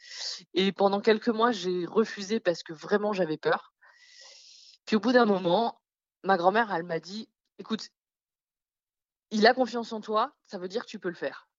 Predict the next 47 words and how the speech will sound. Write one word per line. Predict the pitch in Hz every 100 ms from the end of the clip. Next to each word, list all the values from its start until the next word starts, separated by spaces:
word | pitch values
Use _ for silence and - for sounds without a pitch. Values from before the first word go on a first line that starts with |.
| -
Et | 202
c'est | 185 190
comme | 180
ça | 185 226
que | 208 196
j'ai, | 170 170
j'ai | 165 165
relevé | 170 165
le | 170
défi, | 156 151 - 220 _ - - -
mais | 170
une | 156 160 147
panique | - 202 175 220 254
absolue | 175 - - 240 277
jusqu'à | 180 170 165 143
la | 143
première, | - 202 202 -
quoi. | - - _ _ _ _ _ _
Et | -
la | 170 160
première, | 220 214 247
je | 208
vais | 165
même | 156 165
te | 165
raconter | 165 175 190 233
une | 208 196
anecdote. | 165 160 - 214 233 - -
Pour | 185
la | 165
première, | 208 202 214
donc | 202 -
ça | 170
s'est | 185
joué | 175 185
à | 180
la | 160
salle | - 175
Rameau | 175 180 190 180 _ - _ -
à | 165
Lyon. | 175 254 - _ _ _ _ _ _ -
Euh, | 165 160 151 151 143 139 139 143 - - -
il | 180
y |
avait, | 156 165 _
c'était | - - 143
archi, | - - 254